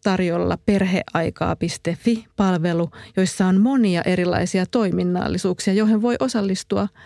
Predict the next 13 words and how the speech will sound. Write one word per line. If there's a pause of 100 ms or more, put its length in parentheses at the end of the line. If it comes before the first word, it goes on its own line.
(120)
mistä
päin
maailmaa
vaan, (360)
esimerkiksi (320)
chatteihin, (200)
jolloin
pääsee
vaihtamaan
kokemuksia (200)
muiden
äitien
kanssa.